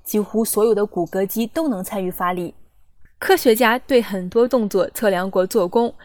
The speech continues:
使用相同的重量，深蹲做的功最多，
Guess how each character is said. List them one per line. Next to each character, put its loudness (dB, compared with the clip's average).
使 -4
用 4
相 -2
同 -4
的 -2
重 -2
量， 0
深 -4
蹲 -6
做 -2
的 -2
功 -4
最 0
多， 0